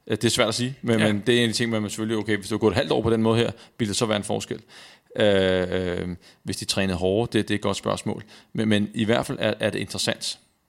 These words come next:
Speaker 1: Og, øh, og, og, og det, og det letter nemlig måske noget af det der, øh, hvad skal vi sige, jeg vil ikke kalde det madstress, men proteinstress. Jeg skal have proteiner før træning, jeg skal efter træning og så videre. At, at,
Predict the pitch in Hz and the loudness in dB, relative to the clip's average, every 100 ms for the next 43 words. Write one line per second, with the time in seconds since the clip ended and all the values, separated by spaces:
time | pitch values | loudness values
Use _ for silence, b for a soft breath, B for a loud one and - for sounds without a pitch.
0 | _ b b b b b 107 101 101 101 | _ b b b b b 2 4 4 4
1 | 98 95 95 92 92 - B B - - | 4 4 2 0 -4 -10 B B -8 -4
2 | - - - 120 - - 120 117 113 135 | -2 -2 -2 -4 -6 -8 -4 0 2 4
3 | 139 117 113 113 107 113 123 127 120 113 | 4 2 2 2 2 2 2 2 2 2
4 | 104 104 - - 101 98 92 92 - 90 | 2 -4 -12 -6 -2 -2 -2 -4 -6 -8
5 | - 104 104 95 92 - - - 104 101 | -6 -6 -4 -4 -6 -12 -18 -8 -6 -4
6 | - 107 101 95 92 - - 104 - 98 | -4 -4 -4 -4 -4 -4 -4 -6 -4 -6
7 | - 120 - 139 127 - - - - B | -2 -2 0 0 -2 -4 -4 -4 -4 B
8 | B B - - 117 - 117 - 104 110 | B B -6 -4 -4 -4 -4 -6 -4 -4
9 | - - 117 120 - 127 - - 120 107 | -4 -6 -8 -10 -12 -10 -8 -6 -4 -4
10 | 101 - 95 95 110 107 B B B - | -6 -10 -10 -6 -6 -8 B B B -10
11 | 117 110 | -6 -6